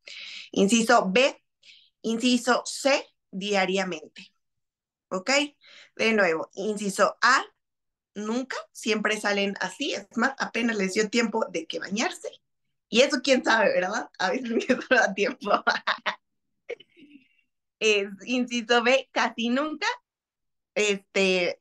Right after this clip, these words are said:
digo, inciso B, la gran mayoría de días a la semana, o sea, tratamos de que sean los mayores días. Inciso C, diario. Ya es usted que es su rutina y diario. Muy bien, por ahí pónganme cuando ya estén listas.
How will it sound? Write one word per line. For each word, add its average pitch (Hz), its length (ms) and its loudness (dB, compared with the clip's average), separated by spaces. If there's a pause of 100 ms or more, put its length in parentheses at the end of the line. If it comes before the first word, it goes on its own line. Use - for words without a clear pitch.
digo, 254 340 4
inciso 254 580 4
B, 262 260 0
la 233 140 -2
gran 233 160 -6
mayoría 214 320 -6
de 208 80 -4
días 202 180 -8
a 202 60 -4
la 190 120 -2
semana, 233 380 0
o 233 40 -10
sea, 180 120 -2
tratamos 190 460 2
de 180 100 -6
que - 140 -14
sean 185 320 0 (480)
los 226 240 4
mayores 220 600 4 (120)
días. 247 340 0 (880)
Inciso 240 540 -4
C, - 380 -2 (160)
diario. 202 500 -2 (420)
Ya 165 140 -2
es 196 100 -10
usted 247 260 0
que 233 100 -4
es 226 80 -8
su 196 120 -2
rutina 233 380 -2
y 220 80 0
diario. - 380 -4 (1600)
Muy 214 140 0
bien, 170 240 2
por 185 120 4
ahí 190 140 4
pónganme 220 380 0
cuando 180 240 4
ya 175 120 0
estén 196 220 -8
listas. 277 360 -2